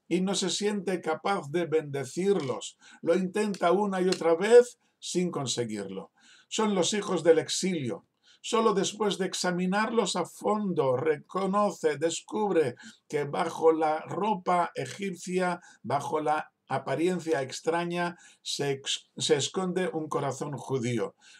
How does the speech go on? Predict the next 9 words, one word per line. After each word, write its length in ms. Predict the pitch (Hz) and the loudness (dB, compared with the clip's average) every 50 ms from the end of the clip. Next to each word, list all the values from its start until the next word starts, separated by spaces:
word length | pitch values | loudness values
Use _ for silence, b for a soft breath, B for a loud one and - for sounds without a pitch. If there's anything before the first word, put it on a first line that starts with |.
| B | B
Nosotros 540 | - 160 175 170 220 208 196 196 185 170 - | -2 -2 0 2 2 0 0 0 0 0 0
intentamos 680 | 180 165 151 139 151 151 156 147 180 185 185 170 139 139 | -2 -4 -2 -4 -4 -4 -2 -2 -2 0 0 -2 -4 -4
llegar 500 | 143 151 151 147 175 180 180 175 - - | -4 -6 -4 -2 0 0 0 0 -2 -4
al 200 | - 139 143 139 | -4 -4 -4 -4
punto 420 | - - 196 202 190 175 - 185 180 | -6 -4 -4 -4 -4 -2 -2 -2 4
de 240 | 156 160 156 156 151 | 6 6 6 6 2
poder 480 | - - 151 147 147 190 - 175 160 | -2 -8 -6 -4 0 0 0 0 0
ser 380 | - - 185 190 190 170 135 - - | -4 -2 -2 -2 -2 -2 -4 -4 -4
reconocidos 1200 | 156 156 170 180 165 - - 202 202 180 151 135 127 - 185 190 185 160 185 185 190 180 - B | -2 0 0 0 -2 -2 -2 -2 -2 0 -2 -4 -6 -6 -4 -4 -2 0 0 -2 -2 -4 -6 B